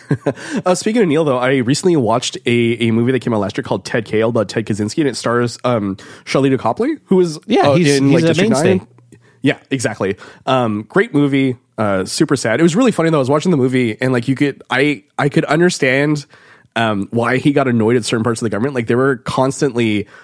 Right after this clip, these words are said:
Speaker 1: um, like, helicopters and other things going on around his living space that just, like, drove him insane.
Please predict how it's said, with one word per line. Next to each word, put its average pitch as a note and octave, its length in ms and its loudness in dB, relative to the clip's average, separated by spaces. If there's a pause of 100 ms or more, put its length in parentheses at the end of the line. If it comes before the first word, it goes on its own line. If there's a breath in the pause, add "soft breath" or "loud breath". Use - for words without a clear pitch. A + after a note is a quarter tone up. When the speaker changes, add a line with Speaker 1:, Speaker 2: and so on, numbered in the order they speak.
(140 loud breath)
Speaker 1:
um, G#2+ 280 -2
like, G#2+ 240 -6
helicopters B2 600 -2
and B2+ 280 -2
other C3+ 280 2
things B2+ 420 0
going A#2+ 380 0
on A#2+ 460 0 (220 soft breath)
around A#2+ 720 0
his B2 220 0
living A#2+ 240 0
space D3+ 320 -2
that A#2+ 100 0
just, A#2 240 -4
like, A#2 140 -2
drove A2 240 -2
him A2+ 160 0
insane. G#2 440 -6